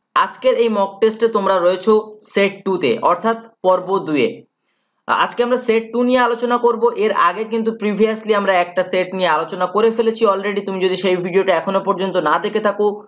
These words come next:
তাহলে তোমাকে বলবো অতি অবশ্যই সেই ভিডিওটা দেখে নেবে, link in the description box। এবং basically সব থেকে গুরুত্বপূর্ণ বিষয় হলো এটা যে এখানে যে প্রশ্ন উত্তরগুলো থাকবে সবগুলো কিন্তু board থেকে নির্বাচিত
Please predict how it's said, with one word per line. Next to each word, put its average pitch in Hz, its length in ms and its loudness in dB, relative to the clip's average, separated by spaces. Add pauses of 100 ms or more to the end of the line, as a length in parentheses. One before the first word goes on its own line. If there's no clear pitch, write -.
(120)
তাহলে 180 240 2
তোমাকে 185 360 0
বলবো 196 360 0
অতি 180 200 0
অবশ্যই 196 360 0
সেই 170 220 -2
ভিডিওটা 160 600 -2 (120)
দেখে 151 240 0
নেবে, 107 280 -6 (160)
link 220 280 2
in 160 140 -4
the 151 80 2
description 135 540 -4
box। 107 180 0 (320)
এবং 226 220 0
basically 180 640 -2
সব 208 240 -2
থেকে 240 160 2
গুরুত্বপূর্ণ 226 640 -2
বিষয় 214 280 2
হলো 214 200 4
এটা 185 300 2
যে 196 140 -2
এখানে 208 420 0
যে 196 200 0
প্রশ্ন 185 400 -4
উত্তরগুলো 220 960 0
থাকবে 175 640 -2 (120)
সবগুলো 175 420 -2
কিন্তু 202 340 -4
board 160 300 2
থেকে 180 320 -2
নির্বাচিত 180 520 0